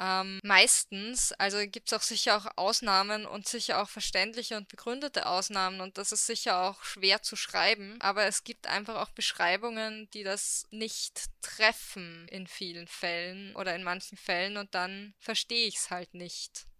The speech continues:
Und es gibt, ich hab auch schon romantische oder romantische Plots gelesen, wo ich mir dachte, ja,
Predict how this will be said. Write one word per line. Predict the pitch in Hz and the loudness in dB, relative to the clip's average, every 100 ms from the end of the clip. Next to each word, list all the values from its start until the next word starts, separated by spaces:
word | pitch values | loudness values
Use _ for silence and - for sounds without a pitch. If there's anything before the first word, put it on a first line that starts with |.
| _ | _
Und | - 202 | -8 -2
es | 202 - | 0 -2
gibt, | - 220 _ - | -2 -6 _ -6
ich | 214 - | -4 4
hab | 208 | 6
auch | 190 220 | 6 0
schon | - 226 220 | 0 -4 -4
romantische | 214 220 185 202 - 226 - 220 208 196 - | -4 0 0 0 -4 -2 0 0 -2 -4 -2
oder | 202 202 | -2 -2
romantische | 214 190 208 220 - | 0 0 0 -4 -4
Plots | 214 - 208 - | -4 -4 -2 -2
gelesen, | - 208 190 208 226 208 | -4 -6 -4 -4 -6 -6
wo | 202 | -6
ich | 208 | -6
mir | 220 | -6
dachte, | 208 - | -10 -8
ja, | 208 180 196 214 | -2 0 0 -2